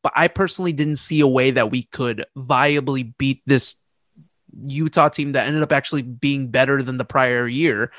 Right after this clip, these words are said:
I just didn't see the way that we could beat them. Jackson, how did you feel in regards to that? Did you feel like we could have beat them, or did you feel like maybe it's just, it was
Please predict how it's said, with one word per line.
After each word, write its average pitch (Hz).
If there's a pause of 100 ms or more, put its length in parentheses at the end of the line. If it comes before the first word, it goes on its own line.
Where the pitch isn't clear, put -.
(320)
I -
just 127
didn't 135
see 123
the 117
way 117
that 113
we 113
could 120
beat 123
them. 120
Jackson, 143
how 139
did 139
you 135
feel 139
in 120
regards 113
to 117
that? 101
Did 110
you 120
feel 139
like 139
we 131
could 143
have 123
beat 151
them, 175
or 147
did 120
you 123
feel 131
like 120
maybe 123
it's -
just, - (360)
it -
was 135